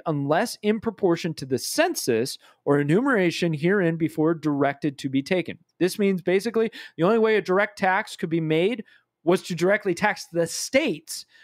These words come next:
by their population as opposed to tax on the citizen directly.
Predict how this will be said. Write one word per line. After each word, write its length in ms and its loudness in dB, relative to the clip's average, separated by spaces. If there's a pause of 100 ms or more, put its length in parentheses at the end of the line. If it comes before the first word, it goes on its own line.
(140)
by 140 6
their 80 0
population 760 0
as 140 0
opposed 280 0
to 80 -6
tax 300 -2
on 100 -4
the 60 -4
citizen 380 -4
directly. 480 0